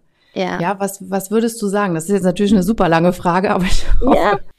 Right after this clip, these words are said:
Speaker 1: aber ich finde es total schön, weil ich grad noch sagen wollte, hey, ich finde es so toll von dir zu hören, wie viel Selbstfürsorge du betreibst, weil gerade in den High-Touch-Berufen, gerade wo wir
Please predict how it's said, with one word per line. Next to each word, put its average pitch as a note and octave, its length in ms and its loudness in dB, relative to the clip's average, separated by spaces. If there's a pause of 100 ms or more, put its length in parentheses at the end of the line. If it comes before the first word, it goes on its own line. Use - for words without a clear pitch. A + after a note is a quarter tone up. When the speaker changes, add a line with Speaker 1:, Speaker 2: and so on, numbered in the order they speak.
(100)
Speaker 1:
aber B3 160 2
ich C4+ 140 0
finde E4 220 6
es - 80 -2
total C4+ 400 2
schön, C#4+ 360 2
weil G#3+ 160 2
ich A3 100 -2
grad A#3 200 -2
noch B3 140 0
sagen A3+ 320 0
wollte, A3+ 200 -2
hey, A3+ 220 -2
ich - 160 -8
finde A3+ 200 0
es - 120 -8
so A#3+ 240 0
toll A3+ 240 -2
von A3 160 -2
dir G#3+ 140 0
zu G#3+ 180 -2
hören, A3 160 2
wie G#3+ 120 -2
viel G#3 200 -4
Selbstfürsorge F3+ 840 -2
du F3 140 -6
betreibst, F3+ 680 -4
weil G3+ 220 -2
gerade A3 360 -4
in G3+ 80 -2
den G3 220 -6
High-Touch-Berufen, F#3 1040 -6
gerade G3+ 420 0
wo F#3 140 -2
wir F3+ 160 2